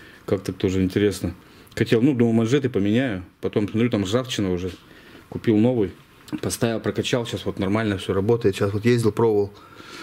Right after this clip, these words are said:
Тут пытался около дома здесь вон ездить. Тут как бы там по дороге тут разгонялся так. И не едет вообще машина.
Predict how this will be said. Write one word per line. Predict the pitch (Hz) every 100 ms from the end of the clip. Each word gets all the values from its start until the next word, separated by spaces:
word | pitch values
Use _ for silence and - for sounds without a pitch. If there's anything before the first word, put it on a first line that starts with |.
| -
Тут | 202 131
пытался | 143 202 202 -
около | 135 135 135
дома | 160 127
здесь | 113 131 -
вон | 107
ездить. | 127 127 95 - _ - - - - -
Тут | 95
как | 98 92
бы | 95 -
там | - 92
по | 104
дороге | 104 110 101
тут | 95 -
разгонялся | 107 101 113 139 127 101
так. | 92 -
И | 120 120 104 - _
не | 107 120
едет | 170 233 196
вообще | 143 127 202
машина. | 196 - 143 90